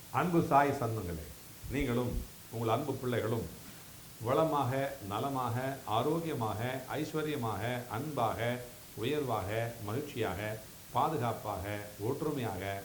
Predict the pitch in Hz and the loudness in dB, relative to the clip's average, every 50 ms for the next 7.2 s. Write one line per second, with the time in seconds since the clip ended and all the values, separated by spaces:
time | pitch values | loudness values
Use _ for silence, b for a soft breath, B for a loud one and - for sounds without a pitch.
0 | - 92 92 95 101 113 120 120 123 131 117 90 - - - - - - - 120 | -8 -4 -2 0 2 2 2 0 0 -2 -2 -4 -6 -10 -14 -16 -16 -12 -8 -6
1 | 123 123 120 110 98 95 90 98 110 127 120 - - 110 92 104 107 110 113 - | -2 0 2 2 2 2 0 -2 -2 -2 -4 -2 -4 -2 -2 0 0 0 0 -2
2 | 82 - - - - - - - - - - - - - - - - - - - | -4 -8 -12 -14 -16 -18 -18 -18 -16 -16 -16 -16 -18 -18 -18 -18 -18 -18 -18 -18
3 | - - - - - 95 107 110 110 107 - - 92 90 104 123 - 156 165 156 | -18 -18 -16 -10 -6 -4 0 2 2 2 2 0 0 0 0 -2 -2 -2 -2 -2
4 | 147 143 123 113 - - 120 101 82 82 85 80 - - - - - - - - | -2 0 -2 -2 -2 0 -2 -2 0 -2 -2 -4 -6 -8 -12 -16 -16 -16 -16 -16
5 | - - - - - - - - - - 104 104 113 117 123 127 127 107 95 87 | -16 -16 -16 -16 -16 -16 -16 -14 -8 -6 -2 0 0 0 0 0 2 2 0 0
6 | - - - 98 104 110 117 113 92 80 78 - - 92 104 104 98 95 90 90 | -2 -6 -4 -2 0 0 0 0 -2 -4 -6 -6 -6 -6 -4 -2 -2 -2 -2 -2
7 | 95 92 90 | -2 -2 -4